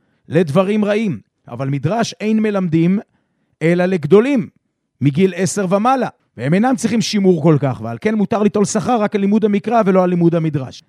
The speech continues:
רבי יוחנן אמר, הטעם שמותר ליטול שכר על לימוד מקרא לאחרים, הוא מפני שהשכר אינו על עצם הלימוד, אלא שכר פיסוק טעמים,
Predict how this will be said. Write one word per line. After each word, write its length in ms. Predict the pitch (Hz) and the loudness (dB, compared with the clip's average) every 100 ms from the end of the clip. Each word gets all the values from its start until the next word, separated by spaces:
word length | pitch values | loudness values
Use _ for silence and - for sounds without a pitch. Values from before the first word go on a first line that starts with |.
| _ | _
רבי 160 | - 107 | -4 0
יוחנן 320 | 202 208 202 | 2 2 0
אמר, 240 | 202 202 202 | 0 0 -2
הטעם 260 | 196 208 | -4 -4
שמותר 560 | - 196 175 - 202 185 | -2 -2 -2 -2 0 0
ליטול 300 | 175 - 196 | -2 -2 -2
שכר 360 | - 175 185 | -4 -4 -4
על 60 | 185 | -2
לימוד 280 | 180 190 160 | -2 -2 -2
מקרא 300 | 175 180 185 | -2 -2 -2
לאחרים, 560 | 185 160 170 165 185 240 _ | -2 -2 -2 -2 -4 -6 _
הוא 120 | - 139 | -8 -4
מפני 320 | 160 190 214 | -2 -2 -2
שהשכר 480 | 202 - - 202 202 | -2 -6 -4 -2 -2
אינו 220 | 202 196 | -2 -2
על 80 | 190 | -4
עצם 280 | 190 190 | -8 -8
הלימוד, 420 | 185 185 175 196 226 247 _ _ _ - | -6 -4 -2 -2 -4 -14 _ _ _ -6
אלא 160 | 151 | -4
שכר 260 | - - 214 - | -4 -6 -6 -6
פיסוק 420 | 202 - 233 - | -6 -4 -4 -4
טעמים, 520 | 220 190 214 220 117 | -6 -2 -2 -2 -6